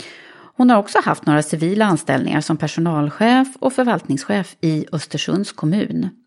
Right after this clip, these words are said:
Under några år var hon försvarsattaché i London och utsågs alltså tjugohundratretton till brigadgeneral. Ja, den här karriärbanan har jag inte så stor koll på,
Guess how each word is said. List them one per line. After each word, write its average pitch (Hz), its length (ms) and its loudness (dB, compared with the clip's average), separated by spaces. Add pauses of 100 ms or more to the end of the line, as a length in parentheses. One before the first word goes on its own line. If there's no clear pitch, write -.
(960)
Under 233 500 2
några 208 300 4
år 285 240 2
var 170 140 2
hon 147 140 0
försvarsattaché 156 1040 -2
i 143 100 -8
London 160 680 -2
och 180 220 -6
utsågs 165 580 -4
alltså 139 460 -6
tjugohundratretton 196 1080 -2
till - 320 -10
brigadgeneral. - 1300 -8 (920)
Ja, 151 260 -2 (120)
den 147 120 -4 (120)
här 202 260 -2 (200)
karriärbanan 151 640 0
har 160 80 -2
jag 214 180 2
inte 220 120 0
så 156 100 -8
stor 143 180 -6
koll 254 320 0
på, - 280 -4